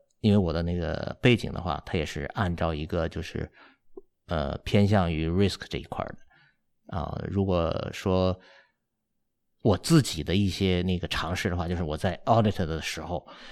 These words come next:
除了我要求我专业的做的这个，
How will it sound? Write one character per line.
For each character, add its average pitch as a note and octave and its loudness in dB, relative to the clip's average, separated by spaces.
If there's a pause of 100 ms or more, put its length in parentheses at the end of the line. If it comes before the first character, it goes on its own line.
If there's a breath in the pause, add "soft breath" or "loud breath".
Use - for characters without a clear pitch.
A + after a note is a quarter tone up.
(880 loud breath)
除 G2 0
了 A#2 8
我 E2 0 (680)
要 C#3 10
求 G#2 2
我 E2+ 2
专 A#2+ 6
业 G2+ 6
的 E2+ -2
做 A2+ 6
的 F2 2
这 E2 -2
个， D2+ -2